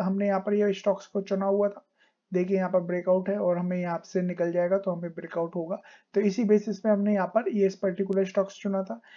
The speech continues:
इसके अलावा हमने यहाँ पर अनुपम रसायन, ब्लू, अ, ब-, यहाँ पर ब्लू स्टार को चुना हुआ था, टेन लाख को चुना हुआ था, और ये भी स्टॉक्स मैंने आपको पहले भी यहाँ पर दिए, if I'm not wrong।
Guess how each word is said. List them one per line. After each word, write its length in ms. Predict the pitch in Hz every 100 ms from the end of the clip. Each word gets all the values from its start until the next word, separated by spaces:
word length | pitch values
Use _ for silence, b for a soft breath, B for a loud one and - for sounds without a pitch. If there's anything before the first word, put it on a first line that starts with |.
| B -
इसके 240 | 190 - 214
अलावा 280 | 214 208
हमने 260 | 214 208 208
यहाँ 120 | 202
पर 100 | 196
अनुपम 460 | 196 196 196 202 196
रसायन, 380 | 180 175 202 208
ब्लू, 320 | 180 185 208
अ, 180 | 220 -
ब-, 420 | 180 175 170 196 202
यहाँ 140 | 185
पर 120 | 180 185
ब्लू 280 | 175 196
स्टार 340 | 190 - 196 202
को 160 | 208
चुना 220 | 208 208 196
हुआ 200 | 196 196
था, 200 | 233 B B B _
टेन 180 | 254 262
लाख 140 | 247
को 100 | 226
चुना 220 | 220 220 220
हुआ 220 | 214 214
था, 120 | 240
और 100 | 233
ये 160 | 220 226
भी 240 | 226 190
स्टॉक्स 360 | - 208 202 214
मैंने 220 | 196 202
आपको 260 | 190 -
पहले 300 | 214 208 190
भी 140 | 190 202
यहाँ 140 | 175
पर 180 | 180 190
दिए, 320 | 180 185 196
if 40 | 190
I'm 140 | 180
not 160 | 175 175
wrong। 180 | 208